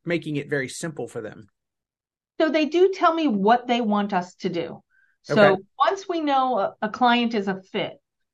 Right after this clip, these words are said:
Speaker 2: we talk about all the different things we can do, and we,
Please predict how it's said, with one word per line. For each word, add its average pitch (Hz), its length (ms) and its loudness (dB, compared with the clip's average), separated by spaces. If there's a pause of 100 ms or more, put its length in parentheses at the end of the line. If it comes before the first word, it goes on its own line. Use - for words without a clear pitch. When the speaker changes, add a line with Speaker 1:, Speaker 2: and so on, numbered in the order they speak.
(280)
Speaker 2:
we 196 100 4
talk 220 280 2
about 208 200 2
all 202 180 4
the 247 100 0
different 262 320 -6
things 247 200 -4
we 254 120 -4
can 247 160 -2
do, 202 200 2
and 202 140 0
we, 208 80 0